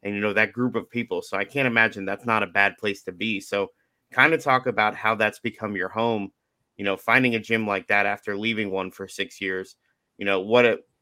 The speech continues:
what are the changes that you've seen that have improved, um, not only your skill set, but maybe your mindset going into this fight on Saturday?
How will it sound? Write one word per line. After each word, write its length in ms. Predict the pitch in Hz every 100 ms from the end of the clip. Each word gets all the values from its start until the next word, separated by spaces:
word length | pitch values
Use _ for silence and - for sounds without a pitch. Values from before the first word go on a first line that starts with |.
| _
what 240 | - 120 139
are 40 |
the 180 | 117 110
changes 500 | - 127 123 117 113
that 120 | 104
you've 200 | 87 98
seen 320 | - 110 104 95
that 120 | 92
have 200 | 87 -
improved, 680 | 92 98 123 117 104 98 - _ _ _ _ _ 98
um, 300 | 92 90 98
not 140 | 117
only 180 | 117 110
your 100 | 95
skill 280 | - - 123
set, 260 | - 104 -
but 100 | 98
maybe 220 | 104 101
your 120 | 95
mindset 540 | 95 98 104 - 90 - _ _ _ _
going 280 | 110 110 98
into 180 | 95 -
this 160 | 92 -
fight 200 | 98 92
on 120 | 90
Saturday? 480 | - 87 85 82